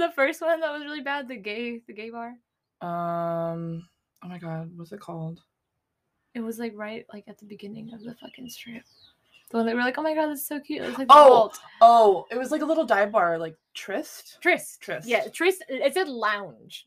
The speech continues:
Speaker 2: Yeah.
Speaker 1: Which is
Speaker 2: And
Speaker 1: very
Speaker 2: we were like,
Speaker 1: misleading.
Speaker 2: "Okay,
Speaker 1: <laughs>
Speaker 2: okay." Like, we
Speaker 1: That's
Speaker 2: were
Speaker 1: a
Speaker 2: trying to get
Speaker 1: no.
Speaker 2: in the nitty-gritty of, like, a good bar.
Speaker 1: No.
Speaker 2: And
Speaker 1: It said lounge, and I was like, "That sounds kinda nice." Like, we're,
Speaker 2: we
Speaker 1: we're
Speaker 2: were
Speaker 1: trying to
Speaker 2: mad
Speaker 1: chill.
Speaker 2: dogged the second we walked in.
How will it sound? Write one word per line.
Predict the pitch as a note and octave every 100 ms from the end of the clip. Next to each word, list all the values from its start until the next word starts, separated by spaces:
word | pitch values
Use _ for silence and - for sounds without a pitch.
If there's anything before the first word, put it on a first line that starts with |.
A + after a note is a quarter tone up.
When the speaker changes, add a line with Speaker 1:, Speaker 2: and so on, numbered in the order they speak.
| -
Speaker 2:
Yeah. | G#3+ E3
Speaker 1:
Which | D4 C#4+
is | C#4+ B3
Speaker 2:
And | A#3
Speaker 1:
very | C4+ C#4+
Speaker 2:
we | C#4+
were | D4
like, | C4
Speaker 1:
misleading. | A3+ - E4+
Speaker 2:
"Okay, | B3+ B3+ B3+ C#4 E4 F#4+ - - - -
Speaker 1:
<laughs> |
Speaker 2:
okay." | E4+ G4 D4 C#4 C#4 D4 D#4 D#4+ E4+
Like, | F4
we | C4
Speaker 1:
That's | B3+
Speaker 2:
were | C4+
Speaker 1:
a | C#4
Speaker 2:
trying | E4 D4 C4
to |
get | A#3+ A3+
Speaker 1:
no. | B3+ G3+ E3+ D#3 _ -
Speaker 2:
in | A#3
the | A3+
nitty-gritty | A3+ A3+ F#3+ G#3 G3 E3 D#3+
of, | F3
like, | E3+ D#3 E3
a |
good | E3 E3+
bar. | D#3+ D3+ C#3+ C3+ D3 F3+ A3
Speaker 1:
No. | F3 E3+ _ _ _ _ -
Speaker 2:
And | E3+ E3 C4+
Speaker 1:
It |
said | F4 F#4+
lounge, | B3 C#4 D4+ C4
and | A3
I |
was | A3+
like, | A#3
"That | C4+
sounds | B4+ B4+ B4+
kinda | A#3+
nice." | G3 A#3+ D4
Like, | C4+
we're, | B3 B3
Speaker 2:
we | A3+
Speaker 1:
we're | A#3+
Speaker 2:
were |
Speaker 1:
trying | B3 C4+
to |
Speaker 2:
mad | F#3 F#3+
Speaker 1:
chill. | A3+
Speaker 2:
dogged | G#3 A3+ B3+ A#3+ A3 G3
the | G3+
second | - - F#3+ E3 F3 E3
we | D#3+
walked | D#3+ D3+ D3+
in. | D3 C#3+